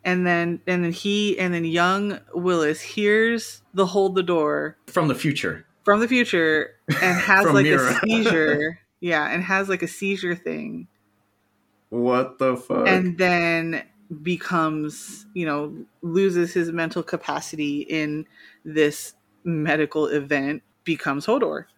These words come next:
Speaker 2: And he just keeps, he, he keeps repeating Mira's words. So he's like, he's like, "Hold the door, hold the door, hold the door."
Speaker 1: Which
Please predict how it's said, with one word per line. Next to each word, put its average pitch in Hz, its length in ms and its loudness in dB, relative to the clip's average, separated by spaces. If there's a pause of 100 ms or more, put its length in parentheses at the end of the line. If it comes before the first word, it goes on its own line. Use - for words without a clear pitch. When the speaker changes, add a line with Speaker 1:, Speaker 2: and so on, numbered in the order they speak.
(100)
Speaker 2:
And 120 160 2
he 131 140 0
just 143 180 -2
keeps, - 280 -2
he, 135 280 2
he 131 60 0
keeps 156 220 -4
repeating 120 680 0
Mira's 104 300 0
words. 95 260 -2
So 104 60 -2
he's 101 180 -2
like, 104 180 -2
he's 127 140 -2
like, 110 140 -2
"Hold 180 340 0
the 170 140 4
door, 175 320 4 (100)
hold 175 240 4
the 185 80 6
door, 185 380 2 (120)
hold 180 220 4
the 180 80 6
door." 180 380 4
Speaker 1:
Which - 80 -16